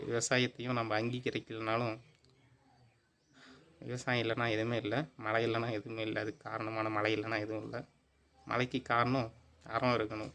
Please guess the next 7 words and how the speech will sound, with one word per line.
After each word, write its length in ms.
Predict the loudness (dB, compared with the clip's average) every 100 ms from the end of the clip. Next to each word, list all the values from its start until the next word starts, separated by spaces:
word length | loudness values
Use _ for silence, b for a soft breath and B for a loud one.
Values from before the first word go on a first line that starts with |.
| -16 -14
மக்கள்கிட்ட 760 | -14 -2 0 0 0 0 0 -4 _ _ _ -20 -20 -20 -20 -20 -20
நல்ல 280 | -10 0 4
ஒரு 160 | 4 4
அறம் 220 | 2 0
சார்ந்த 360 | 0 0 2 4
வாழ்வு 360 | 4 4 2
இருக்கணும். 300 | 0 -4 -10